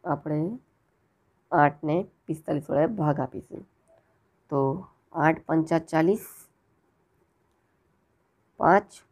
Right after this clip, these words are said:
પોઇન્ટ ઝીરો, આઠ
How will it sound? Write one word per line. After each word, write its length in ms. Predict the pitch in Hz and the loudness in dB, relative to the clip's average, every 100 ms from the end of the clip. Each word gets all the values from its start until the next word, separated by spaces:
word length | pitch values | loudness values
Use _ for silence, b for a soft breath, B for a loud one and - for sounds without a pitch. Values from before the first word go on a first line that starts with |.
| _ _ _ _ _ _ _ _ - | _ _ _ _ _ _ _ _ 0
પોઇન્ટ 400 | 151 139 185 - _ _ _ _ _ - | 2 2 -2 -10 _ _ _ _ _ -2
ઝીરો, 400 | 160 156 208 247 _ _ _ _ _ _ _ _ _ _ _ _ _ - | 6 8 6 0 _ _ _ _ _ _ _ _ _ _ _ _ _ 0
આઠ 260 | 143 147 | 2 2